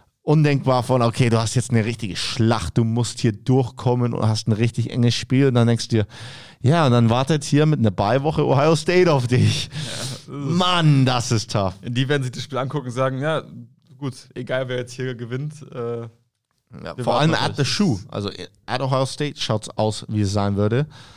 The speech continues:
Speaker 1: Das würde natürlich so ein frühes, äh, Halbfinale zwischen jetzt Georgia, Alabama gegen Ohio State oder so prophezeien. Was für mich dann so, ah, das wär für mich fast schon, äh, fast schon natty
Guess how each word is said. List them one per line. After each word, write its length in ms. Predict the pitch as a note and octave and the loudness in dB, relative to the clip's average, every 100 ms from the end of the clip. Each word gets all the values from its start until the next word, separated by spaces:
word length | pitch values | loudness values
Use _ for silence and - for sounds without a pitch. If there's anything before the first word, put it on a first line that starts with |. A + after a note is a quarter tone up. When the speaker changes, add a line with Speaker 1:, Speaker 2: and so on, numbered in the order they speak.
| - _ | -20 _
Speaker 1:
Das 180 | A#2 B2+ | -4 0
würde 160 | B2+ B2+ | 2 2
natürlich 420 | A#2+ B2+ B2+ A2+ | 0 0 0 2
so 100 | A#2+ | 0
ein 80 | A2+ | 0
frühes, 500 | G#2 A#2+ B2+ B2+ A#2 | -2 0 2 2 0
äh, 200 | G#2+ G#2 | -2 -2
Halbfinale 640 | - A2+ A#2+ A2 A2 A2 | -2 -4 -2 -2 0 0
zwischen 340 | G#2+ - - G#2 | -4 -8 -6 -6
jetzt 280 | G2 - - | -6 -8 -2
Georgia, 440 | A2+ A#2 A2 G#2+ | 0 2 2 0
Alabama 840 | G#2+ - G#2 F#2+ G#2 G#2+ G#2+ G#2 A2 | 0 -2 -2 0 0 0 0 -2 -4
gegen 260 | G#2 G#2 | -6 -6
Ohio 260 | G2+ G2 G2 | -6 -4 -4
State 400 | G2+ A2 A#2+ - | -4 -2 -4 -6
oder 120 | G2+ G#2 | -6 -4
so 220 | G#2+ A2+ | -2 -4
prophezeien. 840 | - G#2 G#2+ - G#2+ A2 C#3+ D3+ - _ - - - | -6 -10 -8 -6 -4 -2 -2 -4 -12 _ -20 -14 -4
Was 160 | G#2+ | -2
für 80 | - | 2
mich 180 | B2 B2+ | 2 2
dann 180 | C3 B2 | 0 2
so, 220 | A#2 A2 - - - - _ | 2 0 -4 -20 -20 -20 _
ah, 240 | - C#3+ | -8 -6
das 180 | B2 - | -6 -6
wär 100 | G#2+ | -6
für 140 | - | -4
mich 240 | B2 C3 - | -4 -4 -6
fast 320 | - B2 - | -8 -8 -8
schon, 260 | - B2+ B2 | -4 -2 0
äh, 360 | B2 B2 A#2+ B2+ | 0 0 0 -4
fast 200 | - A#2+ | -6 -6
schon 180 | B2+ A#2 | -2 0
natty 420 | A#2 B2+ - | 0 0 -6